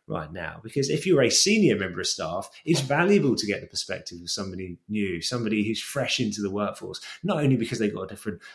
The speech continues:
perspective as a member of another generation, but because they're seeing things differently from you up high, up on high in your position.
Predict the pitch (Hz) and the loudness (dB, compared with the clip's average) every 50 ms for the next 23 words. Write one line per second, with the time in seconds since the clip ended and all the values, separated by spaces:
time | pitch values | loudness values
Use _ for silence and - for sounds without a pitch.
0 | - _ - - - - - 110 87 - - 101 90 95 92 104 98 - - - | -20 _ -6 -6 -2 -2 0 -2 -2 -2 -4 -4 -4 -2 -2 -2 -2 -2 -4 -10
1 | _ - 123 120 113 104 101 92 95 107 101 95 92 90 - 101 95 101 120 151 | _ -4 -2 -2 0 0 -2 -2 -2 -2 -2 -2 -2 -4 -4 -4 -2 0 2 2
2 | 165 165 160 - 104 80 - - - - - 165 175 202 - 220 202 202 185 - | 2 2 2 2 0 -2 -4 -10 -18 -10 -4 -2 0 0 0 2 2 4 4 4
3 | - - 202 208 196 165 - 147 113 104 - - 156 160 - 107 110 110 110 110 | 4 4 2 2 2 2 2 0 0 2 2 2 2 2 0 -2 -2 -2 -2 -2
4 | 110 - - _ - - 104 104 104 95 92 92 101 110 113 110 - 123 117 120 | -4 -8 -10 _ -8 -6 -2 0 0 0 0 0 -2 -2 -4 -4 -6 -6 -4 -4
5 | 107 - 117 123 - - 120 120 113 110 113 98 90 90 92 95 101 101 120 127 | -4 -4 -6 -6 -6 -6 -6 -6 -4 -2 0 2 2 2 0 -2 -4 -4 -2 2
6 | 147 170 160 - 156 110 98 | 2 4 4 4 4 2 0